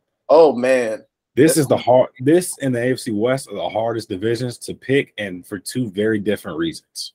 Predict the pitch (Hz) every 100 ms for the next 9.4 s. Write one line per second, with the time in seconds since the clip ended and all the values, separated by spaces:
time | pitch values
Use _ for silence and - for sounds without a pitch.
0 | - 92 117 104 85 85 117 - - 90
1 | 85 - - 107 98 101 92 - 95 104
2 | 104 101 90 107 104 110 107 - 98 92
3 | 87 87 104 123 117 - - - 110 110
4 | 104 95 - - 120 113 101 92 80 101
5 | 95 80 - 69 - _ _ _ 98 107
6 | 113 - 104 95 95 85 76 - - -
7 | 90 90 - 113 123 131 117 107 104 -
8 | 113 101 87 78 - 123 110 - 107 -
9 | 110 107 98 -